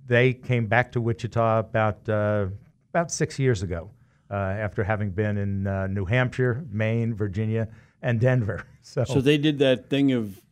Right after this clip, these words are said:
Speaker 2: going around and around.
Speaker 1: different, different
Speaker 2: Yeah,
Speaker 1: jobs
Speaker 2: yeah.
Speaker 1: required different bases. Yeah.
Speaker 2: That's interesting. My son came back and landed here after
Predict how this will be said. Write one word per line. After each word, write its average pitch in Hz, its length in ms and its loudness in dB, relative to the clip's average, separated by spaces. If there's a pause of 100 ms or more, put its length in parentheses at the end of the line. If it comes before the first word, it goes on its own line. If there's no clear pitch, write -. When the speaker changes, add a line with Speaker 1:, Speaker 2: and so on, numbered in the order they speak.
Speaker 2:
going 131 220 -2
around 131 240 0
and 120 100 0
around. 131 120 -2
Speaker 1:
different, 143 400 2
different 135 360 2
Speaker 2:
Yeah, 131 60 4
Speaker 1:
jobs 123 440 4
Speaker 2:
yeah. 113 280 -10
Speaker 1:
required 113 500 0
different 117 320 -2
bases. 131 500 -2
Yeah. 113 180 -4 (520)
Speaker 2:
That's 131 160 -8
interesting. 127 320 -6
My 113 140 2
son 127 440 2 (380)
came 131 240 0
back 117 240 -2
and 107 180 -6 (160)
landed 117 380 -8
here 120 160 -4
after 113 320 -6